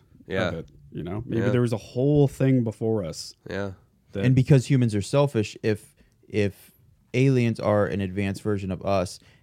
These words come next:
Speaker 3: they have the power and the knowledge to come back and help us out with, like, cancer
Speaker 2: Yes.
Speaker 3: and
Speaker 1: Yeah.
Speaker 3: fucking starvation
Speaker 1: But then
Speaker 3: and all
Speaker 1: you
Speaker 3: this shit.
Speaker 1: can't go back and change everything, 'cause
Speaker 3: Yeah,
Speaker 1: then
Speaker 3: that's true. That fucks them up.
Speaker 2: Well, they
Speaker 1: Yeah.
Speaker 2: literally show, I think at the end of the show, it's like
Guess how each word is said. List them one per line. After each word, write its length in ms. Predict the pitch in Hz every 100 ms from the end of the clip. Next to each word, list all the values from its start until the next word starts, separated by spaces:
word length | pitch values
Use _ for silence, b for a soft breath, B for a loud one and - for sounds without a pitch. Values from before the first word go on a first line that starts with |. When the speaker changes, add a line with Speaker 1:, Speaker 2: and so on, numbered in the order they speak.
| -
Speaker 3:
they 100 | 107
have 200 | 127 107
the 60 | 104
power 480 | - 110 117 123
and 120 | 117 98
the 60 |
knowledge 400 | 95 98 110 107
to 80 | -
come 220 | - 101
back 200 | 92 98 -
and 100 | 101
help 180 | 95
us 160 | 92 90
out 220 | 90 90
with, 140 | 82 -
like, 180 | 69
cancer 680 | - - 90 90 95 85 85 -
Speaker 2:
Yes. 300 | 110 76 -
Speaker 3:
and 300 | 92 87 82
Speaker 1:
Yeah. 240 | 117 87
Speaker 3:
fucking 360 | - 110 98 98
starvation 640 | - 90 90 95 98 110 113
Speaker 1:
But 60 |
then 40 | 110
Speaker 3:
and 20 | 156
all 40 | -
Speaker 1:
you 40 |
Speaker 3:
this 60 | -
shit. 100 | 135
Speaker 1:
can't 160 | 156
go 80 | 123
back 260 | 110 123 -
and 80 |
change 280 | 87 107 127
everything, 380 | - - - 78
'cause 120 | 127
Speaker 3:
Yeah, 220 | 101 104
Speaker 1:
then 80 | 101
Speaker 3:
that's 180 | 98 98
true. 160 | - 110
That 180 | 98 -
fucks 220 | 98 -
them 220 | 92 101
up. 220 | 90 82 -
Speaker 2:
Well, 100 | 143
they 120 | 151
Speaker 1:
Yeah. 80 | 147
Speaker 2:
literally 240 | 151 208 165
show, 240 | - 147
I 60 | 131
think 200 | 190 196
at 100 | -
the 160 | 160 -
end 280 | 113 147 151
of 160 | 131
the 60 | 123
show, 580 | - - 170 120 98 -
it's 220 | 110 -
like 360 | 123 117 -